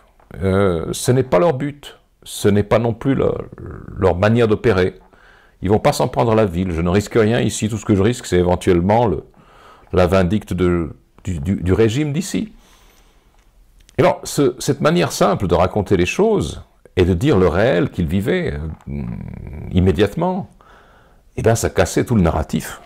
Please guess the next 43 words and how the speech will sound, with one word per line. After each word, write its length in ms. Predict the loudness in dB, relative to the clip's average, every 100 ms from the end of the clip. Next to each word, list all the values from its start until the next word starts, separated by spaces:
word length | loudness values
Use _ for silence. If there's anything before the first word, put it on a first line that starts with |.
| -10
tout 80 | -2
le 80 | 0
narratif 460 | 0 -2 -2 -2
médiatique 580 | -2 0 0 0 -2 -4
sur, 520 | -8 0 2 2 2
euh, 340 | -2 -4 -6 -6
la 80 | -4
volonté, 680 | -4 -6 -2 2 2 2 -4
euh, 40 | -12
supposée 680 | -12 -6 -4 -2 0 2 0
de 100 | -4
la 120 | -4
Russie 420 | -6 -4 -2 -2
de 120 | -2
détruire 560 | -2 -2 -2 0 2 2
la, 200 | -2 -4
l'Ukraine, 400 | -8 -6 -2 0
de, 120 | 0
de, 320 | -2 -4 -4 -4
de, 160 | -2
d'occuper 480 | -2 -2 -2 0 -2
Kiev, 440 | 0 0 2 0
de 80 | -4
détruire 440 | -2 -2 -2 -6 -4
Kiev, 320 | 0 0 -2
et 60 |
cetera. 360 | -10 -10 -10 -12 -18 -20 -20 -20 -4
Puis 60 |
tout 100 | 0
d'un 100 | 2
coup, 140 | 0 -2
vous 140 | 0
aviez 180 | 2 4
là 140 | 2
un 100 | 2
Américain 680 | -2 -4 -6 -4 -4 -2 -4 -8
assez 240 | -10 -4 -4
détendu 540 | -2 -2 -2 -2 -2
qui 100 | -2
disait : « 220 | -2 0 0
Mais 80 |
non, 180 | 0 0
enfin, 220 | -4 -10